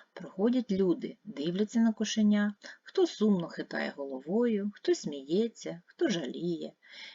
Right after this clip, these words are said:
Бідне кошенятко та й, і йде собі далі. Настав вечір, зайшло сонце, страшно стало кошеняткові.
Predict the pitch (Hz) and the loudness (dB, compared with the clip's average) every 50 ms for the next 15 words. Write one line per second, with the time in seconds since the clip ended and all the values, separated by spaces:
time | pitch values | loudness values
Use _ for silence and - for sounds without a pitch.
0 | _ _ 190 240 311 339 330 302 294 - 262 - - 240 240 240 240 233 - - | _ _ 2 2 4 4 2 0 -2 -2 -2 2 4 4 6 6 4 2 -2 -6
1 | - 226 226 214 - _ _ _ - 381 294 202 - - 175 185 - _ _ _ | -6 -6 -6 -6 -8 _ _ _ -2 -2 0 -2 -2 -4 -8 -12 -14 _ _ _
2 | _ _ _ _ _ _ _ _ _ _ _ _ _ - 214 226 214 170 139 - | _ _ _ _ _ _ _ _ _ _ _ _ _ -2 0 2 2 0 0 -4
3 | 139 139 - - - - 143 139 147 147 147 - - - - _ _ _ _ - | -6 -8 -8 -12 -12 -12 -12 -10 -8 -8 -10 -10 -12 -16 -18 _ _ _ _ -16
4 | - - - _ - 233 - - 349 339 269 180 - 143 143 131 110 - - - | -16 -16 -10 _ -6 -6 -2 0 2 2 2 0 -2 -4 -4 -4 -4 -6 -6 -8
5 | - - - _ - 151 160 165 170 - - 277 359 359 - - - 165 165 160 | -10 -14 -16 _ -6 -2 -2 -2 -2 -2 -2 -2 -2 -2 -4 -8 -8 -8 -8 -8
6 | 160 165 - - 214 214 - - - - 214 226 240 247 226 233 226 180 170 165 | -10 -14 -14 -16 -16 -16 -16 -6 -2 -2 0 0 0 -4 -6 -6 -6 -6 -8 -6
7 | - - 160 151 147 - - 139 - - 165 151 147 147 - - - _ - - | -8 -8 -8 -6 -8 -10 -10 -10 -10 -10 -10 -10 -12 -14 -14 -14 -16 _ -18 -18
8 | 180 | -18